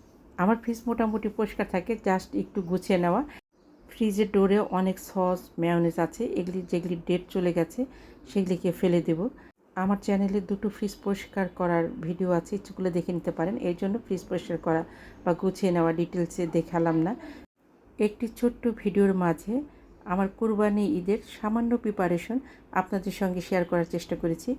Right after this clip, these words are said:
কেমন লেগেছে জানাতে ভুলবেন না। দুই ডোর ফ্রিজের ফ্রোজেন সাইডটাতে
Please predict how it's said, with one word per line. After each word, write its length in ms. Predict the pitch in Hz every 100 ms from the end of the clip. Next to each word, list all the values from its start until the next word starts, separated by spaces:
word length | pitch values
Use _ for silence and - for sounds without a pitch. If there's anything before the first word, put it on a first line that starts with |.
| - - -
কেমন 260 | 190 190 190
লেগেছে 520 | 180 175 170 - 247 294 202
জানাতে 320 | 170 175 170
ভুলবেন 380 | 160 165 165 165
না। 160 | 170 254 - _ 185
দুই 280 | 156 196
ডোর 180 | 190 196
ফ্রিজের 580 | 196 - 196 185 190 247 -
ফ্রোজেন 360 | 190 190 208
সাইডটাতে 640 | 196 185 180 180 180 214